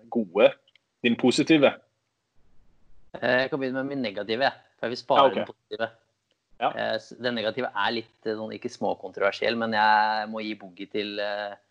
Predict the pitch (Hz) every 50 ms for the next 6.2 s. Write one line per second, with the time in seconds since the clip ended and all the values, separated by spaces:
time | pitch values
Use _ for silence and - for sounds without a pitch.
0 | _ _ _ _ _ _ _ - 110 107 - 160 139 110 95 92 98 104 139 151
1 | - - - - - - - 120 98 92 117 156 170 - 127 123 131 123 117 110
2 | 104 131 196 247 - _ _ _ _ _ _ _ - 156 - - 190 - - -
3 | - - _ _ _ _ _ _ _ _ _ _ _ _ _ - - - - -
4 | _ _ - 139 131 - - 123 120 123 127 - - - 127 - - 95 95 98
5 | 104 107 110 107 110 110 107 107 110 110 110 110 110 107 107 107 113 117 110 101
6 | 92 98 131 160